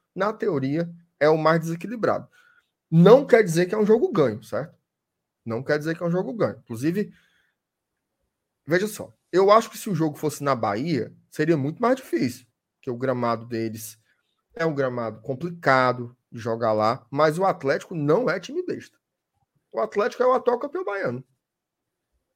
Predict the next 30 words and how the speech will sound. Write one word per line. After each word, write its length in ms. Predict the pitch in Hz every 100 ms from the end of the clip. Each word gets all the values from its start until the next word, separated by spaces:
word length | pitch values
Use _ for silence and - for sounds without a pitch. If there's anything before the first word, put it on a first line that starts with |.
| _ _
Atual 320 | - 233 123 127
campeão 320 | 143 156 170
baiano. 340 | 127 165 117 - _ _ _
O 100 | 160
Atlético 440 | 202 208 214 214
esse 280 | 226 233 202
ano 180 | 190 208
deu 140 | 170
no 100 | 208
Bahia 280 | 185 185 190
duas 260 | 160 269 208
vezes, 380 | 123 110 - _ _
lá 160 | 160
na 120 | 214 247
Fonte 260 | 262 254
Nova. 280 | 302 120 113 _ _ _ _ _ _ _ _ _ _ _ _ _
Certo? 360 | _ - 123 151
Então, 160 | 151 226
assim, 360 | 220 180 120 - _ _ _
é 200 | 160 214
um 140 | 240
adversário 920 | 226 185 175 170 - 143 156 202 233 _ _ _ _
que 80 | 143
o 60 |
Fortaleza 480 | 135 143 135 139 160
vai 120 | 151
ter 180 | 131 165
que 120 | 170
jogar 420 | 143 160 160 208 196
bola. 540 | 131 156 147 113 -